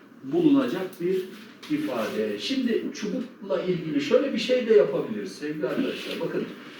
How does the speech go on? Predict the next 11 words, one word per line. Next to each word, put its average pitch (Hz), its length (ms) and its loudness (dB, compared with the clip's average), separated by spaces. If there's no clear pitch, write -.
bir 208 220 2
manyetik 202 460 0
alan. - 280 4
Niyeyse 208 460 4
hep 202 200 2
çarpı 185 340 4
çizmek 185 480 -6
kolayıma 180 440 0
geliyor, 160 360 0
çarpı - 440 -6
çiziyorum. 147 400 -4